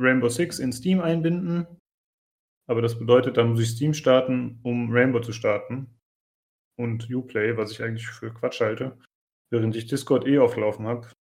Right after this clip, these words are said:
Das heißt, ich könnte das theoretisch alles da einbinden,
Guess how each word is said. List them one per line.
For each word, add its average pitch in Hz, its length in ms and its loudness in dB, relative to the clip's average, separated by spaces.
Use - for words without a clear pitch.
Das - 160 -14
heißt, 113 180 2
ich - 120 -14
könnte 117 220 -6
das 113 160 -4
theoretisch 117 380 -2
alles 117 220 -4
da 139 160 4
einbinden, 151 680 -2